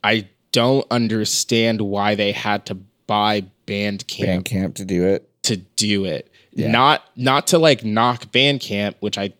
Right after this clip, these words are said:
Speaker 1: think rules.
Speaker 2: Right.
Speaker 1: But Bandcamp doesn't do anything. That Bandcamp does not have technology, as far as I know,
Speaker 2: No,
Speaker 1: that
Speaker 2: Ban-
Speaker 1: Epic could not spend eight months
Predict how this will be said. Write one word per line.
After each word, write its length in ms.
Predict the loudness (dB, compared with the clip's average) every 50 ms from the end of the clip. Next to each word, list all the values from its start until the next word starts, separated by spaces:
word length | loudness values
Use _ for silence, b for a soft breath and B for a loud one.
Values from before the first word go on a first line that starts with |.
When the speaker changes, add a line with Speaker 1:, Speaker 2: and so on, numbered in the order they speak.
| _ _ -6
Speaker 1:
think 200 | -6 -6 -6 -6 -12 -20 -14
rules. 680 | -4 -2 0 2 2 2 0 0 -4 -4 -4 -6 -8 -10 _ _ _ _ _ _ _ _ _ -4
Speaker 2:
Right. 260 | -4 -4 -4 -6 -10 _ _ _ _ -18 -10 -2
Speaker 1:
But 360 | 0 0 0 0 -4 -12 -8 -2
Bandcamp 440 | 0 0 2 2 2 0 0 2
doesn't 300 | 2 0 2 0 -4 -6 _ _ _ _ _ _ -6
do 180 | -4 -4 -2
anything. 680 | 0 0 0 0 0 -2 -4 -8 -8 -8 -8 -10 -12 -16 _ _ _ _ _ _ _ _ _ _ _ -2
That 220 | -2 -2 -2 -2 -2
Bandcamp 420 | 0 2 2 2 2 2 0 2
does 160 | 0 0 2
not 180 | 2 2 2 2
have 200 | 2 0 -2 -2
technology, 880 | -2 -6 -6 -4 0 2 4 4 4 4 2 0 -2 -6 -6 -6 -8 -12 _ _ _ _ _ _ _ _ _ _ 0
as 180 | 0 0 0
far 220 | 2 2 2 2 2
as 160 | 0 0 2
I 240 | 2 2 2 2 -2
know, 340 | -6 -8 -8 -8 -8 -10 -14 B B B B B B -2
Speaker 2:
No, 180 | 2 2 2 4
Speaker 1:
that 200 | 2 0 0 2
Speaker 2:
Ban- 160 | 2 2 2
Speaker 1:
Epic 240 | 2 2 0 0 0
could 260 | 0 2 2 2 2
not 400 | 2 2 2 2 2 0 0 -2
spend 720 | -2 0 2 2 2 2 2 2 2 2 2 2 0 -2 -2 -4 _ -2
eight 300 | 0 0 0 0 -2 -2
months 680 | 0 2 2 2 2 0 0 0 0 0 0 -2 -8